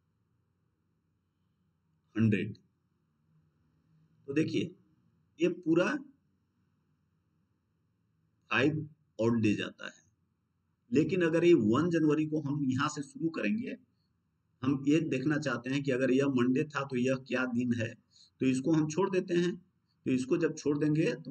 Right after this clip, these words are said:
फ़ाइव माइनस वन कितना हो जाएगा, फ़ोर डे हो जाएगा। तो कौन सा डे हमारा होगा यहाँ पे,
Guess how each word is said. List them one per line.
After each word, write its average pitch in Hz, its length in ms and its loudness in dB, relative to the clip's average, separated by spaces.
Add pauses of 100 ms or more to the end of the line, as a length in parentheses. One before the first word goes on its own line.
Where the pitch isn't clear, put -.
फ़ाइव 143 300 0
माइनस 139 380 0
वन 143 180 0
कितना 147 260 -6
हो 143 120 -2
जाएगा, 139 300 -6 (500)
फ़ोर 107 200 0
डे 90 140 -6
हो - 160 -10
जाएगा। - 300 -14 (1000)
तो 127 60 -18
कौन 147 220 4
सा 160 140 2
डे 156 200 4
हमारा 156 320 2
होगा 156 320 2 (180)
यहाँ 127 240 0
पे, 208 220 -4